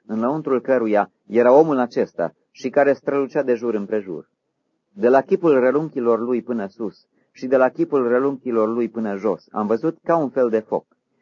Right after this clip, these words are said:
și de jur împrejur era înconjurat cu o lumină strălucitoare. Ca înfățișarea curcubeului care stă în nor într-o zi de ploaie,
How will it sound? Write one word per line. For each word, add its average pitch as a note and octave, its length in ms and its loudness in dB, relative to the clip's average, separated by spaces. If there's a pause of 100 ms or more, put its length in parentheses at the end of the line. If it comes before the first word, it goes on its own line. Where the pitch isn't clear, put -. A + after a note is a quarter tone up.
(120)
și - 160 -6
de B2+ 120 4
jur F3 200 2
împrejur D3 500 2
era C3+ 220 0
înconjurat B2 520 0
cu - 100 -2
o G#2+ 40 0
lumină G#2 340 -2
strălucitoare. F#2+ 720 -10 (1080)
Ca F#3 120 0
înfățișarea D#3 600 0
curcubeului A#2 680 0
care A2 220 0
stă D3+ 260 0
în B2+ 160 -2
nor A2 380 0
într-o G#2+ 260 -4
zi A#2 140 -6
de G#2 120 -2
ploaie, G2 460 0